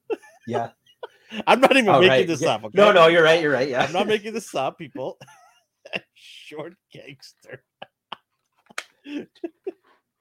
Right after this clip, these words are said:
Speaker 2: Short Gangster. Let me get the water bottle out of the way. Short Gangster. Seriously, folks,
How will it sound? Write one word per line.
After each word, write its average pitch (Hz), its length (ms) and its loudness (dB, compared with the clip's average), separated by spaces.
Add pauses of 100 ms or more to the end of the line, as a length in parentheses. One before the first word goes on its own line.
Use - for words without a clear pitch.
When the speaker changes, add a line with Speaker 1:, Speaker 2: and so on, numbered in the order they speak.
(420)
Speaker 2:
Short 165 440 -12
Gangster. 131 280 -8
Let 120 60 -12
me 131 80 -14
get 120 100 -20
the 123 80 -12
water 107 240 -6
bottle 101 240 -8
out 101 40 -10
of 101 60 -14
the 101 80 -12
way. 95 220 -14 (920)
Short - 520 -8
Gangster. 107 600 -10 (800)
Seriously, 135 420 -4
folks, 131 480 0